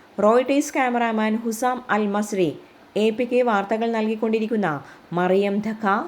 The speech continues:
മിഡിൽ ഈസ്റ്റ് ഐയുടെ അഹ്മദ് അബു അസീസ്, ഫോട്ടോഗ്രാഫർ മുവാസ് അബു താഹ എന്നിവരാണ് രക്തസാക്ഷികളായതെന്ന് വാർത്താ ഏജൻസികൾ ലോകത്തെ അറിയിച്ചിരിക്കുന്നു.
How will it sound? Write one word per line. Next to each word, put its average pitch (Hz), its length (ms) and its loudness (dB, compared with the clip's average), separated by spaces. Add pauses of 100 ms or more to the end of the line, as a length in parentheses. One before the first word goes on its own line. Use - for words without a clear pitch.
(360)
മിഡിൽ 220 280 4
ഈസ്റ്റ് 240 260 -2
ഐയുടെ 220 380 2 (580)
അഹ്മദ് 269 520 -2
അബു 220 220 2 (160)
അസീസ്, 196 420 -2 (420)
ഫോട്ടോഗ്രാഫർ 196 720 0
മുവാസ് 214 500 0
അബു 208 240 0
താഹ 220 320 -2 (520)
എന്നിവരാണ് 247 600 0 (420)
രക്തസാക്ഷികളായതെന്ന് 185 1400 0
വാർത്താ 185 460 -2
ഏജൻസികൾ 185 600 -2 (360)
ലോകത്തെ 202 380 2
അറിയിച്ചിരിക്കുന്നു. 170 720 -2